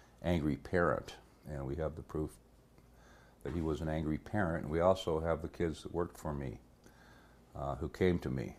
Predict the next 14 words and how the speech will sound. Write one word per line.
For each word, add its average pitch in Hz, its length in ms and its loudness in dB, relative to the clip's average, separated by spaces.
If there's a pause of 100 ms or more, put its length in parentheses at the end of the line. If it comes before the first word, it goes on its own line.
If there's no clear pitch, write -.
(100)
and 64 120 -8
told 80 240 0
me 78 140 -2
that 73 280 -4
the 71 80 -10
school 82 340 0
resource 78 480 0
officer, 69 420 2
Jeff - 340 -2
Wood, 80 300 0
was 76 140 -6
getting 78 240 -2
girls 69 260 -2
pregnant, 76 540 -4